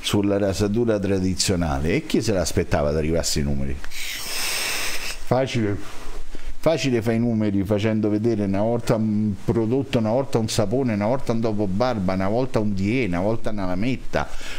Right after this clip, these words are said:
Oh, facevo un miliardo di visualizzazioni e di iscritti.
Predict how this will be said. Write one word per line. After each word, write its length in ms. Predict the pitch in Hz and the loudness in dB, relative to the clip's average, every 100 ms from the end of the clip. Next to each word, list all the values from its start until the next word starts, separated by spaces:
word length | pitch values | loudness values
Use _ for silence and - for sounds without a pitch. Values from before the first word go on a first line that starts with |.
| - | 0
Oh, 1120 | - 147 113 95 90 85 85 80 76 76 71 | 0 2 2 0 0 0 0 0 0 0 0
facevo 640 | 67 - 90 95 113 104 107 | -2 0 0 2 0 2 0
un 140 | 104 | 2
miliardo 560 | 107 127 151 98 82 92 | 0 2 0 0 0 0
di 100 | 87 | 2
visualizzazioni 1200 | 90 87 87 82 76 82 - 87 71 67 64 52 - | 0 0 0 0 0 0 0 0 0 -2 -2 -4 -2
e 220 | 104 85 | 0 0
di 80 | 95 | 0
iscritti. 680 | 90 - 87 71 - 67 | 0 -2 -2 -2 -2 0